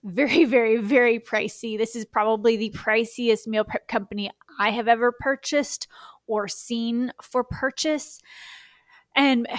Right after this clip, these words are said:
I, I feel like I ran the numbers multiple times to double check myself. I'm gonna run through it all with you,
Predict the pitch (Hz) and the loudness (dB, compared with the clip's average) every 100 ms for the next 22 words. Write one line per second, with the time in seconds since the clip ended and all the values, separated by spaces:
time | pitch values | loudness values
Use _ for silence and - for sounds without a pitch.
0 | - - - - 233 247 240 254 247 247 | -10 -16 -8 -2 0 0 0 2 2 2
1 | 240 233 247 240 240 233 220 214 226 226 | 2 4 2 0 0 2 2 2 0 2
2 | 240 226 220 220 240 214 214 202 285 - | 0 2 0 0 0 2 0 2 0 0
3 | 269 285 262 247 208 202 208 285 262 285 | 2 4 4 4 -4 0 2 0 2 6
4 | 262 254 247 247 247 247 240 | 10 10 10 6 2 0 2